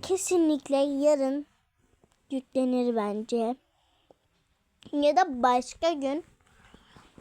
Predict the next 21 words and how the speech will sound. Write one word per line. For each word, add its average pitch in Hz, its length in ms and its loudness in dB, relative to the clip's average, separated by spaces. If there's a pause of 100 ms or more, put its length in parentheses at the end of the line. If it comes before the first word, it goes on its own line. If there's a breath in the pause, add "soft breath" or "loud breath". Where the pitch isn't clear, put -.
(180)
A 277 180 0
V 311 140 2
M 349 180 0 (140)
kıyafet 311 400 -2
alacağım. 285 640 -2 (480)
Orada 311 360 2
güzel 285 400 2
bir 311 80 2
kıyafet 277 580 -2
seçip 294 440 -6 (1300 loud breath)
sonra 320 460 0
videoyu 269 520 -2
yükleyeceğim. 294 760 0 (1500 loud breath)
Hatta 320 560 0
şimdi 294 680 -2
yükleyeceğim. 254 760 -4 (1300)
Çünkü 427 340 -2 (480)
güzel 285 320 2
bir - 140 -14
kıyafetim 262 640 -4
var. 247 340 -6